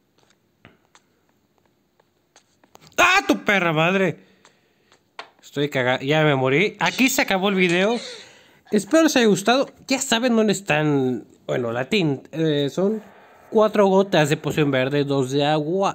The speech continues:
y cuatro de tinta. Las echan en donde yo lo estaba colocando. O sea, te otra oportunidad. Me dio el juego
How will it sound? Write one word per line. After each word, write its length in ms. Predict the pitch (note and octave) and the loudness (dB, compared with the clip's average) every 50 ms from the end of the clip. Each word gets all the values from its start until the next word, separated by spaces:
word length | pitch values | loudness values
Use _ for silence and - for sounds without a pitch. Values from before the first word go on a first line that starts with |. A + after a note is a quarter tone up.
| - - | -6 -6
y 120 | E3+ D#3 | -8 -8
cuatro 640 | - - - A3+ A#3 A3+ G#3+ G3+ G#3 G3 E3+ E3 D#3 | -8 -8 -6 -4 0 0 0 0 -2 -6 -6 -4 -4
de 140 | D3 C#3+ C3 | -4 -4 -6
tinta. 500 | - D3 C#3 B2+ A#2+ A2+ - - - - - - _ _ _ _ _ _ _ _ - _ _ _ _ _ _ _ _ - - _ _ _ - C3 B2+ - - - - - - A2 C3+ C#3+ | -6 -6 -4 -4 -6 -8 -10 -14 -20 -20 -20 -20 _ _ _ _ _ _ _ _ -20 _ _ _ _ _ _ _ _ -20 -20 _ _ _ -14 -14 -14 -14 -18 -20 -20 -20 -18 -16 -12 -10
Las 240 | D3 C#3+ C3 B2 C3 | -6 -6 -6 -6 -6
echan 400 | C3 - - D3+ C#3 B2+ B2 A#2 | -10 -8 -4 -4 -2 -2 -2 -4
en 80 | A2 | -4
donde 280 | A2 A2 A2 G#2 A2 A2 | -4 -6 -6 -6 -6 -6
yo 80 | A#2 | -6
lo 80 | A#2+ A#2 | -6 -8
estaba 300 | G#2+ - C3+ C3 B2+ B2 | -8 -8 -6 -6 -6 -6
colocando. 560 | - D3 E3 E3 E3 F3+ E3+ D3+ C#3+ D#3 E3+ F#3+ | -6 -6 -6 -6 -4 -4 -4 -2 -4 -4 -6 -8
O 600 | F#3+ - - - _ _ _ _ _ _ _ - | -10 -14 -20 -20 _ _ _ _ _ _ _ -14
sea, 180 | - A#2 - | -12 -12 -10
te 140 | - G#2+ G#2 | -8 -8 -6
otra 240 | A2+ B2 - F3+ F3 | -6 -6 -6 -8 -8
oportunidad. 680 | - D3+ C3 B2 - A#2+ A2 A2 A2+ B2+ D3+ D#3+ C3+ A#2 | -6 -6 -6 -6 -6 -8 -6 -6 -4 -4 -4 -4 -4 -4
Me 200 | A2+ A#2+ A#2+ A2+ | -4 -2 -2 -4
dio 240 | A2+ A#2+ A#2+ B2+ A#2+ | -4 -6 -6 -6 -6
el 80 | A2 | -6
juego 440 | - - - A2 G#2 G#2 G#2+ G#2+ | -8 -10 -10 -10 -10 -10 -10 -12